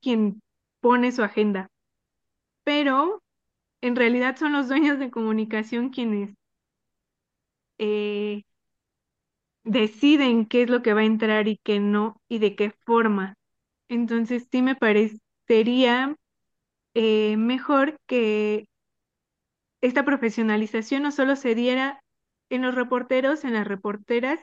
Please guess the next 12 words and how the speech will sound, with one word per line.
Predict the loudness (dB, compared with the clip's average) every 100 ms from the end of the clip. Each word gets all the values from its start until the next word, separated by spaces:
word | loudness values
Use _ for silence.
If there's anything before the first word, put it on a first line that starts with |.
| _
sino | -2 0 0
también | -2 0 0 0
desde | 0 0
los | -2 -4 -6 -12 _
dueños | -6 -2 -2
de | -2 -2
comunicación | -4 -4 -4 -6 -6 -6 -6
y | 0
que | 0
dejen | 2 2
de | 2
privilegiar | 2 0 0 0 0 0 -2 -2